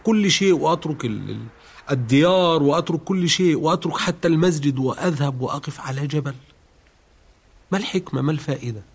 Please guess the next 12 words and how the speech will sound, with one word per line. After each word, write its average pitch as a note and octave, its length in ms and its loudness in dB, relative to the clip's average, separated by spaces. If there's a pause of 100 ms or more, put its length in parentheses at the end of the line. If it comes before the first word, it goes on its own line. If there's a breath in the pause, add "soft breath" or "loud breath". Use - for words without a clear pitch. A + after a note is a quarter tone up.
(1400)
أولًا، D#3 400 4 (100)
لابد B2+ 380 2
أن A2+ 240 -2
نفهم C3 380 -2
وأن A#2 320 0
نعي B2 380 0 (560)
أن F#3 200 4
الطاعة D#3+ 520 2
والعبادة D3+ 720 2 (460)
لا F3+ 260 4
تنفع F3+ 380 2
الله، D#3+ 440 0